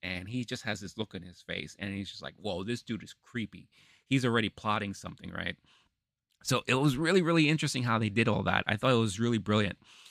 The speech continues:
Another brilliant thing before I move on is that for some reason,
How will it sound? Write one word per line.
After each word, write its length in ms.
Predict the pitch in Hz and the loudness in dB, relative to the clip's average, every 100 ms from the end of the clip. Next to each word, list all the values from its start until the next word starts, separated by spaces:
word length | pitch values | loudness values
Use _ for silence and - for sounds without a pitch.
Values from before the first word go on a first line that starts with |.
| - - _ | -20 -20 _
Another 320 | - 127 160 175 | 2 6 8 6
brilliant 380 | 139 127 107 | 6 4 4
thing 140 | 107 101 | 0 0
before 240 | 101 104 | 0 0
I 40 | 101 | 2
move 220 | 98 98 | 2 2
on 260 | 120 107 107 - - - | 4 4 0 -12 -20 -12
is 200 | - 117 | -4 -2
that 240 | 110 110 104 _ _ _ _ - | 4 6 4 _ _ _ _ -2
for 120 | 131 | -2
some 440 | - - 160 156 | 0 2 4 4
reason, 420 | 143 165 135 104 | 4 4 2 -2